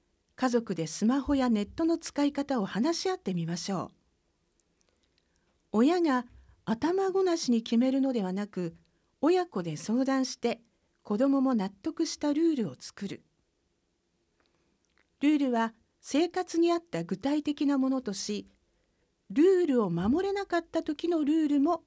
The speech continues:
子どもと一緒に考える。子どもの成長に応じて、その都度ルールを見直す。スマホの一日の使用時間数や、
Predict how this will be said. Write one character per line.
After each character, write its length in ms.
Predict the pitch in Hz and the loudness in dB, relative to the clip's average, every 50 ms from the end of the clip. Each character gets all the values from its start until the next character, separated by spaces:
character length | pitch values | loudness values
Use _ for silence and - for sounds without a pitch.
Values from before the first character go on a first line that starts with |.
| _ - | _ -8
子 100 | - 208 | -6 -2
ど 120 | 220 220 | 0 2
も 100 | 220 214 | 0 0
と 100 | - 220 | 0 -2
一 60 | 196 | -4
緒 180 | 190 - - 196 | -2 -2 -4 -4
に 100 | 196 190 | -4 -4
考 100 | - 180 175 175 185 185 | -4 -6 -6 -4 -4 -4
え 140 | 170 143 147 | -6 -6 -8
る。 160 | 147 - _ _ _ _ _ _ _ _ _ _ _ _ _ _ _ _ _ _ _ _ _ _ _ _ _ _ _ _ _ _ _ _ _ _ _ _ _ _ _ _ _ | -12 -16 _ _ _ _ _ _ _ _ _ _ _ _ _ _ _ _ _ _ _ _ _ _ _ _ _ _ _ _ _ _ _ _ _ _ _ _ _ _ _ _ _
子 140 | - - 269 | -2 -2 0
ど 120 | 285 381 | 2 2
も 120 | 381 370 370 | 2 2 2
の 120 | 349 349 | 0 0
成 220 | 330 - 339 330 320 | 0 0 0 0 0
長 220 | - - 311 311 | 0 0 0 2
に 100 | 294 294 | 4 4
応 100 | 294 277 | 2 2
じ 140 | 233 226 226 | 0 -4 -4
て、 240 | - 220 214 208 _ _ _ _ _ _ - | -4 -4 -4 -4 _ _ _ _ _ _ -14
そ 160 | - - 233 | -4 0 2
の 140 | 285 349 349 | 2 2 2
都 180 | - - 370 | -2 -4 -2
度 220 | 294 240 202 - - - | 0 0 -2 -2 -6 0
ル 120 | 214 285 339 | 4 4 6
ー 100 | 349 320 247 | 6 4 2
ル 80 | 196 147 | 0 -2
を 60 | 143 | -2
見 140 | 151 156 170 | -6 -6 -6
直 220 | 175 180 185 170 | -4 -4 -4 -6
す。 300 | 165 - - - 160 - _ _ _ _ _ _ _ _ _ _ _ _ _ _ _ _ _ _ _ _ _ _ _ _ _ _ _ _ _ _ _ _ _ _ _ _ _ _ _ _ _ _ _ _ _ - - _ _ _ _ _ _ _ _ | -6 -8 -8 -10 -10 -10 _ _ _ _ _ _ _ _ _ _ _ _ _ _ _ _ _ _ _ _ _ _ _ _ _ _ _ _ _ _ _ _ _ _ _ _ _ _ _ _ _ _ _ _ _ -20 -20 _ _ _ _ _ _ _ _
ス 200 | - - - 262 | -14 -6 0 2
マ 120 | 262 285 294 | 2 2 2
ホ 140 | 285 294 285 | 2 0 0
の 140 | 285 277 | 2 2
一 240 | 247 226 226 - 330 | 0 -2 -2 0 2
日 260 | 339 349 339 - 359 | 2 2 2 2 0
の 160 | 330 285 226 208 | 2 2 0 0
使 240 | - - - 214 | -4 -6 -2 0
用 220 | 233 277 320 311 302 | 0 2 2 0 0
時 160 | - 220 220 | -2 -4 -4
間 240 | - 294 302 302 294 | -2 -2 -2 0 -2
数 280 | - - - 214 190 | -2 -4 -6 -4 -2
や、 280 | 185 175 170 170 165 165 | -2 -2 -2 -4 -4 -8